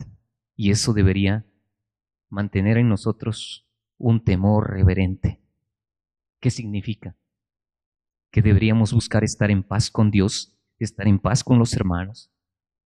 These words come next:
para poder ofrecer a nuestro Dios algo agradable y digno para Dios.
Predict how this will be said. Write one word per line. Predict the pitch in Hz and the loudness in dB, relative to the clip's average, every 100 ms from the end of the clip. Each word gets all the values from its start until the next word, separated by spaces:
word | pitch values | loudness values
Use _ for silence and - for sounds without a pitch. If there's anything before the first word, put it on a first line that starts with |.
| _ _ _ _ | _ _ _ _
para | 107 104 - | -6 -2 2
poder | 95 98 | 4 4
ofrecer | 110 113 104 - 107 | 0 0 -4 -2 0
a | 110 | 0
nuestro | 101 - 98 | -2 -6 -6
Dios | 87 90 - - _ _ _ _ _ _ _ _ _ _ _ _ | -2 -4 -4 -12 _ _ _ _ _ _ _ _ _ _ _ _
algo | - 117 107 104 92 110 - | -2 0 2 2 0 -2 -8
agradable | 98 95 104 107 98 87 - _ | -4 2 2 2 0 -4 -10 _
y | - 101 | 0 0
digno | 104 120 120 95 85 - _ _ _ _ _ _ _ | 2 0 0 -4 -6 -10 _ _ _ _ _ _ _
para | 92 95 92 | -8 -8 -6
Dios. | 85 76 - | -8 -8 -18